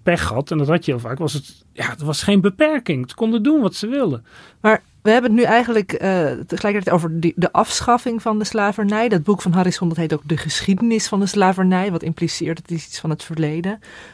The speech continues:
Speaker 2: Maar het heftige is natuurlijk dat ook nu in de eenentwintigste eeuw er nog steeds slavernij is. En, eh, dat er wereldwijd wordt geschat dat er nog iets van vijftien miljoen mensen onvrije arbeid leveren.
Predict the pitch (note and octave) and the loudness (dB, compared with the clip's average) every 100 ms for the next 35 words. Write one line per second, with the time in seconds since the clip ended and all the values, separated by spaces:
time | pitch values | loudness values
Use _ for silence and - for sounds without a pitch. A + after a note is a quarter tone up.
0 | _ F#3+ G3 F3+ G3 G3 A3 - A#3 - | _ 2 4 4 0 2 2 0 -4 -4
1 | F#3 F3+ F3+ E3+ F3 - F#3+ F#3+ D#3 F3+ | -2 0 0 0 -2 0 0 2 4 6
2 | G#3 F#3+ E3 E3+ - C4 C4 - F3 E3+ | 6 2 0 -2 2 2 2 0 -2 -2
3 | - - - D3 D3 F#3 - - _ F3+ | -6 -12 -6 -4 -4 -6 -12 -20 _ 2
4 | F3 - C#4 C#4+ - E3+ E3+ D3+ D3 C#3 | 2 2 2 2 0 0 0 0 -4 -6
5 | C3+ C#3+ D3+ - E3+ - - - _ - | -8 -8 -8 -2 -2 -2 -20 -20 _ -18
6 | D2+ C3+ C#3 F3 F#3 F3+ E3+ C#3+ - - | -14 -14 -8 -4 0 4 4 2 -6 0
7 | G3+ G3 F#3 F#3+ G3 F#3 F#3+ - F#3 F#3 | 2 2 2 2 2 -4 -4 0 -2 0
8 | F#3+ F#3+ F3+ D#3 F3+ F#3 G3+ F#3+ G3 F3+ | -2 0 0 -2 0 0 0 -2 0 0
9 | - F#3+ A#3+ A#3+ - G#3 G3 G3+ G3 G3+ | 2 2 2 0 -2 2 4 4 2 2
10 | F#3+ G3 A#3+ - - G3 F#3 G3 G3 - | 2 2 -2 -8 -4 -4 -2 -4 -2 0
11 | A#3 C#3 C3 C#3+ C#3 D3 D3 D#3 | 0 0 -2 -2 -2 -4 -8 -8